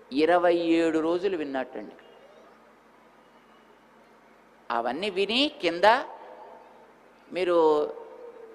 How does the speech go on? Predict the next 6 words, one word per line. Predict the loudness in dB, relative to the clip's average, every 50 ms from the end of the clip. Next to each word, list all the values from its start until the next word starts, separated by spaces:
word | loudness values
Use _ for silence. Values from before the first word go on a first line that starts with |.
| -20 -20 -20 -20 -14 -4 -2 -2
అకౌంట్లో | 0 2 0 0 0 0 0 2
ఆడిట్ | 2 2 2 0 -4 -4 -4 -4
చేస్తారా?" | -6 -4 -2 -2 -2 0 0 -2 -2 -6 -10 -14 -18 -20 -20 -20 -20 -20 -20 -20 -20 -20 -20 -20 -20 -20 -20 -20 _ _ _ -20 -20 -20 -20 -20 _ _ _ _ -20 -20 -20 -20 -20 -20 -20 -20 -20 -20 -20 _ _ _ _ _ _ -20 -20 -12
మార్చి | -4 -2 0 0 -2 -2 -8 -12 -12 -10
ముప్పయో | -10 -10 -8 -2 -2 0 0 0
తారీఖు, | 0 2 0 0 0 -2 -6 -10 -14 -16 -18 -20